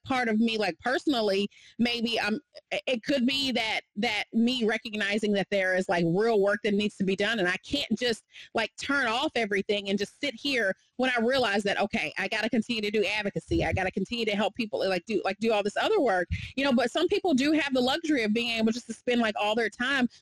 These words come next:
like, in these silly games. Like, I'm even thinking about, like, my kids laugh, like, in Roblox, you know, there's some, some games where they're just acting crazy and they're just, they're laughing their asses off in Roblox, right? Um, you know, be-, because it's just, like, silly stuff happening. So I'm glad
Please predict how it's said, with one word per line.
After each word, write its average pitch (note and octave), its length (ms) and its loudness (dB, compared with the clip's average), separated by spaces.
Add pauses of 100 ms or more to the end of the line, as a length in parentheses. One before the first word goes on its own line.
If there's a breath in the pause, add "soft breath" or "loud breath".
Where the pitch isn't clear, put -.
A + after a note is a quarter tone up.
like, A3+ 160 -2
in A#3 160 2
these A3+ 220 2
silly A#3+ 340 0
games. A#3 460 0 (160 soft breath)
Like, C4 180 -2
I'm D#4+ 120 2
even E4+ 200 4
thinking D#4 200 0
about, D4 120 0
like, B3+ 160 -4
my B3+ 180 2
kids D4+ 380 -2
laugh, A#3+ 380 0
like, A#3+ 160 -2
in B3 80 2
Roblox, A3+ 760 0
you G#3+ 80 -4
know, G3 80 2
there's A3+ 240 0
some, A3 240 2
some A3+ 160 -2
games A3+ 300 -2
where A3 80 -2
they're A3 140 2
just A3 160 -2
acting A3 340 -4
crazy A#3+ 420 0
and A3 80 -2
they're G#3 100 0
just, G3 160 -8 (120)
they're G3 180 0
laughing B3 520 2
their G3 180 0 (200)
asses B3 220 0 (100)
off F#3+ 280 2 (420 loud breath)
in C4+ 220 0
Roblox, G3+ 1000 0
right? A#3 400 0 (380 loud breath)
Um, C4 420 2 (140)
you D4 140 2
know, C#4 160 0
be-, C#4 160 -2
because C#4+ 280 -2
it's D4 140 -4
just, - 140 -18
like, C4+ 160 -4
silly D4 580 -2
stuff C4+ 240 -4
happening. D#4 320 0
So B3+ 120 -2
I'm C4 160 4
glad B3 280 -2